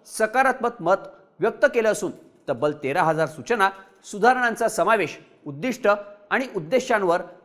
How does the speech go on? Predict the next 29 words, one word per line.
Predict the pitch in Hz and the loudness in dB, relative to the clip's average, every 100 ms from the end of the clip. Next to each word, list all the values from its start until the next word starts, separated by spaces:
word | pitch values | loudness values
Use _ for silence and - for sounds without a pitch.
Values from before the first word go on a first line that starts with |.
| - | -6
अभ्यास | 180 160 262 262 | -2 2 0 0
करून | 202 160 160 | -2 -2 -2
विधेयक | 131 147 151 | -2 -2 0
तयार | 147 156 | 2 2
झालंय. | 151 151 147 - - _ _ - | 4 0 0 -6 -20 _ _ -16
सुधारणांसह | 127 143 175 175 147 135 151 | 0 2 4 2 0 -2 -2
विधेयक | 123 135 151 135 | -4 -2 -2 -2
अंतिम | 120 156 220 | -8 -8 -4
करण्यात | 180 165 165 | -2 0 0
आलं | 127 185 | 0 2
असून | 233 208 - - - _ - | 2 -2 -8 -12 -20 _ 2
पावसाळी | 214 214 240 233 | 2 4 2 2
अधिवेशनात | 165 175 208 165 135 139 165 | 2 2 2 0 -2 -2 -2
ते | |
मंजुरीसाठी | 139 117 139 180 156 120 156 | -6 -6 -4 -2 -4 -6 -6
ठेवलं | 156 151 160 | -2 0 2
जाईल. | 151 143 - - _ _ | 0 -2 -8 -20 _ _
विधिमंडळातले | 202 220 233 214 196 185 190 | -6 -2 0 4 4 4 0
सदस्य | 175 143 165 165 139 | -4 -2 -2 0 0
या | 139 | 0
विधेयकाला | 123 110 196 240 175 170 - - _ - | 0 -2 -2 2 4 2 -2 -20 _ 2
पाठिंबा | 185 185 262 254 | 2 2 0 0
देतील | 214 208 165 - - _ - | 0 0 -4 -6 -18 _ -20
आणि | 113 127 | -10 -6
तरुणांना | 147 214 196 175 190 - _ - | 0 2 2 0 -2 -10 _ -6
नक्षलवादापासून | 190 214 - 277 233 214 190 156 170 | -4 -2 2 4 4 4 2 -2 -4
रोखण्यासाठी | 156 120 170 165 165 165 | -2 -2 -2 -2 -2 -4
मदत | 123 120 247 240 | -6 -2 0 0
करतील, | 208 180 190 | -2 -2 -6